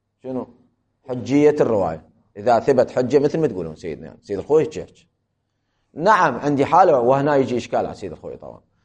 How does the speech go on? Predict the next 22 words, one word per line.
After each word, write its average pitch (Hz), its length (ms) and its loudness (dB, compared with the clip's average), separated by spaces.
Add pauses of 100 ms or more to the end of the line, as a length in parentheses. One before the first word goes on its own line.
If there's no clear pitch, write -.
(340)
الهجران 180 1200 4 (120)
ولا 165 340 4
واحد 143 580 4
أبدًا، 165 920 4
مو 113 200 -2
هذا 127 160 4
مشهور، 127 460 2
يعني 107 200 0
بي 147 120 2
مجال 143 260 4
اثنين 127 240 -4
ثلاثة 123 280 0
عاملين 120 360 0
بيها. 87 240 -10 (580)
اثنين 120 200 -4
ثلاثة 131 280 2
ماخذين 127 360 -2
بالرواية. 90 420 -4 (340)
لا، 123 220 0
هسه 123 160 0
مرحلة 143 320 2
أعلى. 120 340 0